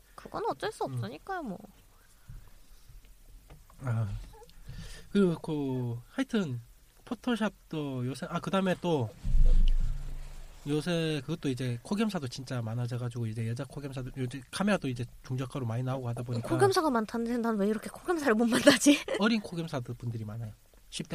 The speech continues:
Speaker 2: 코겸사분들.
Speaker 1: 아유, 너무 어린 코겸사분들은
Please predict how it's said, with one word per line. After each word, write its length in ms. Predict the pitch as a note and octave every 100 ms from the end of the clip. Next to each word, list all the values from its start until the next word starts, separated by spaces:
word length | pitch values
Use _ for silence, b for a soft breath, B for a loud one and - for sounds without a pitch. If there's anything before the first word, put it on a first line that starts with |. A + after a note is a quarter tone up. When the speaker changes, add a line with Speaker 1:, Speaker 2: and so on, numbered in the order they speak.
| -
Speaker 2:
코겸사분들. 560 | C3+ B2 B2 A#2 A2 - - - - - -
Speaker 1:
아유, 200 | - B3 A3+ - - - - - - - - -
너무 540 | G3+ A#3 E4+ A3 A#3
어린 280 | C4+ G4 G4+
코겸사분들은 760 | G4+ F#4+ G4 F#4+ - D4+ D4